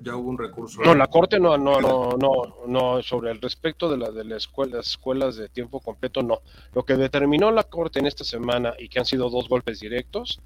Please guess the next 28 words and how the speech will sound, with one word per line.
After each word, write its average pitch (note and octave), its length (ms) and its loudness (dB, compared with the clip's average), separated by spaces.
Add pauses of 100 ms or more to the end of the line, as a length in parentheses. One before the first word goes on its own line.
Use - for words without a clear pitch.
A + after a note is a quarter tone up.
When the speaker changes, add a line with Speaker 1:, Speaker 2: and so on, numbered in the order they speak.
(360)
Speaker 2:
es D3+ 160 -2
que - 120 -6
todos F#3+ 340 2
los E3 300 -2 (140)
ahorros C3+ 840 4 (520)
que A2+ 100 -6
se B2 160 -2
generen B2+ 560 2 (220)
por A2+ 180 -4
el A2 100 -10
programa C3+ 500 0
de C3 80 0
austeridad A2+ 560 -6
del G#2 120 -8
gobierno A#2 460 -4
federal A2 420 -4 (460)
en A#2 160 -4
el A2 80 -2
presupuesto B2+ 640 -4
autorizado A2+ 720 -4
por G#2 180 -16
la G2+ 80 -8
Cámara B2 460 -2
de G#2+ 140 -6
Diputados G#2+ 760 -8
año A2 260 -6
con G#2 240 -6
año, E3 300 2